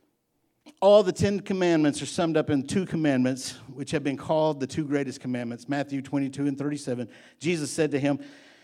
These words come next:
"You shall love the Lord your God with all your heart, with all your soul, with all your mind. This is the first and great commandment.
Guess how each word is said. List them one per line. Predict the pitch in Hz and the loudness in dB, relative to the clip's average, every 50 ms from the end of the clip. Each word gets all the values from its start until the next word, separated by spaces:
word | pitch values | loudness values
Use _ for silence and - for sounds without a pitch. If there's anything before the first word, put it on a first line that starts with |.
| _ _ _ - | _ _ _ -12
"You | 117 127 151 190 233 240 214 | -6 -2 0 4 4 4 2
shall | - - 170 151 151 | 2 2 2 2 4
love | 165 180 190 220 226 226 185 | 6 8 10 10 10 8 6
the | 180 180 | 4 2
Lord | 170 185 185 196 196 196 190 170 147 131 | 4 6 6 6 6 6 4 2 -2 -6
your | 123 120 127 156 180 175 | -2 2 4 4 4 4
God | 156 156 139 131 120 117 117 117 | 4 6 6 6 6 6 2 0
with | 120 - 135 | -2 -2 0
all | 131 131 135 | 0 2 2
your | 143 139 | 0 -2
heart, | 120 123 120 104 101 104 104 - - _ _ _ _ _ - _ - - | -2 -2 -2 0 0 -2 -4 -10 -16 _ _ _ _ _ -20 _ -16 -12
with | 127 139 - | -10 -6 -2
all | 139 143 147 | 0 0 2
your | 143 143 131 | 2 0 -2
soul, | - - 127 113 104 104 104 101 98 | -4 -6 -6 -4 -4 -4 -6 -8 -10
with | 104 104 - | -10 -8 -4
all | 135 131 123 | -4 -4 -2
your | 117 117 113 | -4 -4 -4
mind. | 113 117 110 107 104 104 104 104 - _ _ _ _ _ _ _ _ _ _ _ _ - | -4 -4 -4 -4 -6 -6 -10 -12 -16 _ _ _ _ _ _ _ _ _ _ _ _ -2
This | 123 151 147 147 131 | 0 0 0 0 -4
is | 123 113 | -6 -6
the | 117 110 | -6 -8
first | - - 143 139 135 135 123 - - - - - - - _ - - - | -6 -2 0 0 0 0 -2 -6 -10 -14 -16 -18 -20 -20 _ -20 -12 -12
and | 120 113 | -8 -4
great | 131 135 135 135 135 - | -2 -2 -2 -4 -8 -10
commandment. | 120 127 135 135 131 127 120 110 101 - | -6 -6 -4 -4 -4 -4 -6 -8 -12 -18